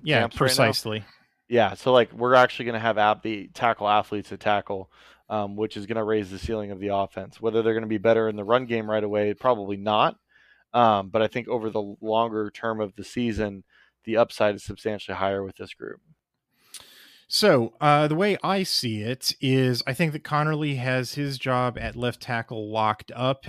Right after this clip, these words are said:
Speaker 1: and the position battle is between, uh, Cornelius and Silva at right tackle. My hot take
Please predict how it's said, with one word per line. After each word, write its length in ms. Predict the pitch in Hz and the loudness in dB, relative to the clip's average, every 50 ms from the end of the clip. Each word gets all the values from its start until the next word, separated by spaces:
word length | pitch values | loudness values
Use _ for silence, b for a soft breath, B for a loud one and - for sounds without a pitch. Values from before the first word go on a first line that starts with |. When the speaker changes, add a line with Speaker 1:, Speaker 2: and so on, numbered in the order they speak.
| - _ - | -14 _ -4
Speaker 1:
and 340 | 120 117 117 117 117 107 | -4 -2 -2 -2 -4 -4
the 320 | 110 113 110 110 110 110 104 - | -2 -2 0 0 0 -2 -4 -8
position 440 | - 113 110 123 117 - 147 131 110 | -10 -6 -4 -4 -4 -2 -4 -4 -4
battle 520 | 110 113 110 113 113 113 107 104 104 110 - | -2 -2 -2 -2 -2 -2 -2 -4 -4 -6 -6
is 320 | - 110 110 110 104 - | -6 -4 -4 -6 -8 -8
between, 680 | - 117 - - - - 117 113 110 110 107 107 107 104 | -12 -14 -14 -12 -10 -8 -6 -4 -4 -4 -4 -4 -6 -6
uh, 220 | - 110 107 104 | -6 -6 -6 -6
Cornelius 680 | - _ - 120 113 113 113 113 117 117 117 110 - - | -8 _ -6 -4 -4 -2 -2 -2 -2 -2 -4 -4 -4 -6
and 180 | 123 117 110 107 | -6 -6 -6 -4
Silva 560 | - - - 143 120 123 123 123 147 - - | -2 -2 -2 -2 -2 -2 0 -2 -2 -2 -2
at 120 | 131 - | -6 -6
right 280 | 131 127 127 131 131 - | -2 0 0 0 -2 -4
tackle. 480 | - - 127 123 - - 135 120 117 113 | -2 0 0 0 0 0 -2 0 0 0
My 400 | 113 110 120 139 151 156 156 156 | 0 2 4 4 4 4 2 0
hot 380 | 127 - - 107 101 - - | -2 -2 0 0 0 -2 -4
take 540 | - - - 101 101 101 101 104 - - - | -10 -6 -4 -4 -2 -2 -6 -6 -10 -14 -12